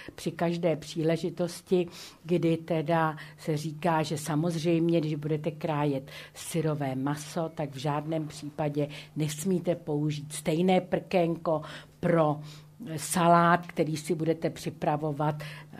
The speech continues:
nebo něco, co budete jíst netepelně neoprav-, neopracované. Takže to, myslím si, že každému už je v podstatě jasné.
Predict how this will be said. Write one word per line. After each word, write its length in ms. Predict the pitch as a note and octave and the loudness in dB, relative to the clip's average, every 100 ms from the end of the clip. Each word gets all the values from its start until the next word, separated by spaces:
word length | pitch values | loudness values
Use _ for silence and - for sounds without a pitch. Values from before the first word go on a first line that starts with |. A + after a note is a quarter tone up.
| D3+ | 0
nebo 280 | D3+ D3 C#3+ | 2 2 2
něco, 360 | D3+ D3+ F3+ | 0 0 -4
co 180 | - D#3+ | -4 -6
budete 380 | C#3 D#3 D3 D3 | -2 -2 0 -2
jíst 680 | B2+ C3 C#3 D3 - - - - - | -2 -6 -8 -4 -6 -8 -14 -20 -10
netepelně 880 | D3 D3 D3 D#3+ D3 D#3 D3 C#3+ C#3+ | -2 0 0 -2 -2 0 2 2 -2
neoprav-, 600 | C3+ - B2+ - B2+ B2+ - F3 | -4 -8 -10 -6 -6 -8 -12 -4
neopracované. 2750 | C#3 D#3 F3 D#3 - - E3+ D#3+ D3+ - - - - - - D3 C#3+ C#3+ - C#3+ B2 B2+ B2+ A2 A#2+ C#3 B2 A2+ - - _ | 0 2 0 -2 -14 -12 -4 -2 -2 -8 -18 -20 -20 -20 -4 -2 -2 -6 -8 -8 -6 -6 -6 -6 -6 -6 -6 -8 -16 -20 _
Takže 320 | C#3 C3 D3 | -10 -2 -2
to, 360 | D3+ F#3 F3 - | 0 2 2 2
myslím 420 | E3+ D#3 - D#3 | -2 -4 0 0
si, 200 | D3+ F3 | 0 -2
že 180 | D3+ D#3 - - - - | 0 -2 -2 -14 -20 -4
každému 640 | D#3 D3+ D#3 D#3 D3+ D3+ | -2 -2 0 2 4 0
už 320 | D3+ - - | -2 -8 -4
je 180 | D3+ C#3 | -4 -4
v 80 | - - | -10 -14
podstatě 640 | C3 - - C#3 D3+ - | -14 -14 -12 -10 -8 -6
jasné. 800 | B2+ A#2 A#2 - C#3 C3+ B2 A#2+ | -6 -6 -10 -14 -10 -8 -8 -10